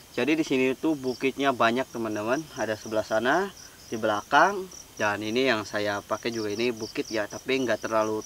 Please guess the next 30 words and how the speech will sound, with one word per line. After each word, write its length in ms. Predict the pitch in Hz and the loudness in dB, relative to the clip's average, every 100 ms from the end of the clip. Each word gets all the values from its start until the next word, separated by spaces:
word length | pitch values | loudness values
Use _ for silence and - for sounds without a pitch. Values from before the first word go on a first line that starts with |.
| - | -2
tinggi. 400 | 110 110 139 175 - - - - | -2 0 -2 -2 -10 -18 -18 -8
Yang 480 | 123 123 123 127 123 | 4 4 6 2 0
paling 400 | - 120 127 123 | 4 4 4 0
tinggi 240 | 131 123 123 | -2 0 0
itu 160 | 151 | 0
di 80 | 139 | -2
sebelah 320 | 127 117 113 | -2 0 0
sana. 400 | - 107 117 170 - - - - - - | 0 0 2 0 -2 -20 -20 -20 -14 0
Namun 560 | 120 131 147 156 160 156 - 113 | 2 4 4 2 2 -2 -8 -2
ya, 240 | 110 104 - - | 0 -2 -6 -4
tahu 160 | 117 | -4
sendiri, 400 | 107 117 123 127 | -4 -4 -2 -2
teman-teman, 400 | 123 113 110 107 110 | -4 -6 -6 -8 -6
gubuknya 560 | 123 117 123 - 120 113 | -4 -2 -6 0 0 0
itu 400 | - 151 165 160 - - - - - | -2 0 0 -4 -10 -20 -20 -20 -16
ya 240 | - 110 104 107 | -4 -2 -2 -4
rusak 320 | 143 - 160 - | -6 -4 -4 -2
ya, 160 | 113 113 - - - - - | -4 -4 -12 -18 -20 -12 0
nggak 160 | 120 117 113 | 4 6 6
ada 160 | 123 123 | 6 6
buat, 480 | 113 113 113 110 - - - - - - | 4 4 6 4 -2 -20 -20 -20 -18 -6
eh, 260 | 113 107 107 | 0 0 0
tidurnya, 720 | 113 113 113 110 117 120 123 120 | -2 -2 -2 -2 0 2 2 2
nggak 120 | 110 107 113 | 2 2 2
ada 40 | |
buat 320 | 107 110 110 110 | 0 0 0 0
nyantai-nyantainya, 800 | 107 104 110 110 107 107 110 117 | -2 0 0 0 -2 -2 -2 -2
jadi 240 | 113 117 | 0 0
susah 400 | 113 117 - 107 | -2 -8 -8 -6
banget. 320 | 113 101 117 | -2 0 0